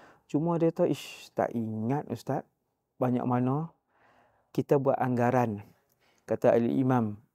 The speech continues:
uh, Syi-, Shinqiti, uh, kita buat anggaran,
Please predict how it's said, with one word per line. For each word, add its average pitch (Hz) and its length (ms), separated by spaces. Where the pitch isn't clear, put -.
uh, - 640
Syi-, - 240
Shinqiti, 147 800
uh, 123 80
kita 135 240
buat 131 400
anggaran, 123 720